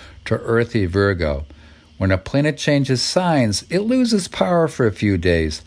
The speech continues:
kinda like when you move into a new apartment or home and you're loaded with boxes. It takes a while for traction, so don't feel bad if you're out of service for a couple of days. It's an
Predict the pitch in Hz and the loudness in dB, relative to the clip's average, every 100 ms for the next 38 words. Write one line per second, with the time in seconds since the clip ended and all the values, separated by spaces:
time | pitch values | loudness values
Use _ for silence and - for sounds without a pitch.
0 | - - - - 170 151 135 135 139 101 | -20 -20 -20 -6 -2 2 2 0 0 0
1 | 92 92 113 117 117 101 101 85 104 113 | 2 2 2 2 0 -2 -2 0 2 0
2 | - 127 123 104 92 87 - 127 101 80 | 0 -2 -2 -2 -4 -4 0 2 2 0
3 | 80 82 82 95 131 117 90 85 - - | 0 0 -2 0 0 0 -2 -4 -6 -2
4 | 123 117 - - 71 - - - - - | 0 0 -2 -4 -4 -4 -14 -20 -20 -10
5 | - 117 - 165 - 127 110 101 98 98 | -2 -2 2 0 2 2 4 2 0 -4
6 | - 120 110 107 90 73 78 - - - | -2 2 2 0 -4 -4 -6 -16 -20 -8
7 | - 76 233 254 - 170 123 120 110 98 | -4 0 2 2 2 0 2 2 2 2
8 | 90 95 90 113 107 90 - 120 110 98 | 0 -2 0 2 2 0 0 2 2 0
9 | - 87 - - - 98 85 92 92 82 | -2 -4 0 -2 0 0 2 2 4 2
10 | 78 - - - - - - - - - | -2 -10 -20 -20 -20 -20 -20 -20 -20 -20
11 | - 110 110 131 131 | -2 -2 0 -2 -2